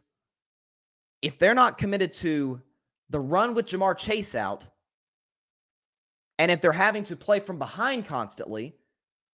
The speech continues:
because listen, they made that big comeback against Kansas City. That felt to more like me. If you watch that game, Mahomes was careless with the football. Right, the play calling was suspect, uh, especially late in the first half for, for Kansas City. That felt like it was more Kansas City letting Cincinnati back in the game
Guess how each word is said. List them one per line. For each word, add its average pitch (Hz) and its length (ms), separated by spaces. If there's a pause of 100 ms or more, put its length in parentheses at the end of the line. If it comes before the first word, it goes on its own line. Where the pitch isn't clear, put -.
(160)
because 165 220
listen, 170 300
they 190 140
made 233 200
that 202 160
big 214 160
comeback 202 320
against 180 240
Kansas 185 320
City. 175 180
That 190 260
felt 190 200
to 180 60
more 180 160
like 170 120
me. 170 120
If 165 100
you 160 80
watch 180 240
that 160 140
game, 160 300 (260)
Mahomes 175 340
was 143 120
careless 202 400
with 180 80
the 175 80
football. 160 640 (640)
Right, 185 220
the - 80
play 185 220
calling 170 320
was 135 100
suspect, 175 640 (240)
uh, 143 120
especially 165 360
late 151 160
in 143 80
the 147 40
first 147 300
half 147 260
for, 143 180
for 135 120
Kansas 160 380
City. 156 340 (220)
That 220 280
felt 233 140
like 202 160
it 185 80
was 165 160
more 170 180
Kansas 185 460
City 180 240
letting 175 440
Cincinnati 143 580
back 139 240
in 139 40
the 131 60
game 131 340